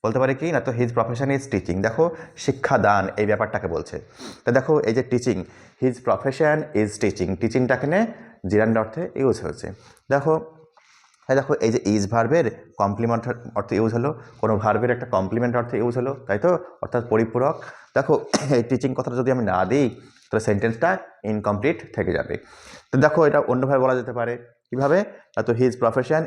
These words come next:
is to teach, এটাও বলা যেতে পারে। এটা হবে তখন ইনফিনিটিভ অর্থে, ঠিক আছে? তো চলো, এবার প্রিপোজিশনাল অবজেক্ট অর্থে কীভাবে ইউজ হচ্ছে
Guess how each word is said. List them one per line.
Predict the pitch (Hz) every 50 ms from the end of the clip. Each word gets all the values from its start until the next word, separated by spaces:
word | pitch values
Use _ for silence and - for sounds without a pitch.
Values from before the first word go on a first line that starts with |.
| -
is | - 107 127 135 135 - - -
to | 117 113 -
teach, | 123 123 120 123 - - - _ _ _ _ -
এটাও | 107 113 123 131
বলা | 127 131 131
যেতে | 131 123 131
পারে। | 120 127 117 123 127 123 - - - _
এটা | 120 110 131 131
হবে | 135 131 160 202 240 247 - - - - _ _ _ _ _ _ _ _ _ - - _ _ -
তখন | 120 113 - 165 196 190 -
ইনফিনিটিভ | - 104 98 - - 87 82 - - -
অর্থে, | - - - - 90 - - _ _ _ _ _
ঠিক | - 147
আছে? | 170 170 196 151 113 - - - - - _ _ -
তো | 110
চলো, | - 127 143 185 214 233 233 - - - - _ _
এবার | - 101 117 120
প্রিপোজিশনাল | 120 120 127 123 123 131 127 123 - 143 139 127 - -
অবজেক্ট | 101 98 98 - - 127 -
অর্থে | 131 127 - 127
কীভাবে | 110 117 117 117 113 -
ইউজ | 82 101 104 101
হচ্ছে | 113 110 113 - 185 208 226 -